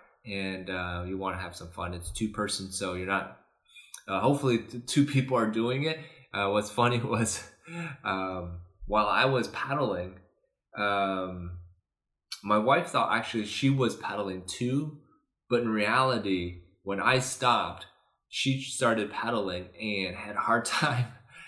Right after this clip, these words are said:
actually paddling. So, uh, we concluded that majority of the time I was paddling. So anyhow, um, it's supposed to be two person, so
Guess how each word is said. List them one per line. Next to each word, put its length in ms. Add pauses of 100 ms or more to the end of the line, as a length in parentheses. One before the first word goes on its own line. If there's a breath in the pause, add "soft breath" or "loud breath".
actually 340
paddling. 600
So, 560 (420 loud breath)
uh, 320
we 100
concluded 500
that 160
majority 400
of 60
the 100
time 360
I 180
was 140
paddling. 480
So 440 (500 loud breath)
anyhow, 420 (240 loud breath)
um, 600 (600)
it's 140
supposed 260
to 60
be 140
two 140
person, 360
so 320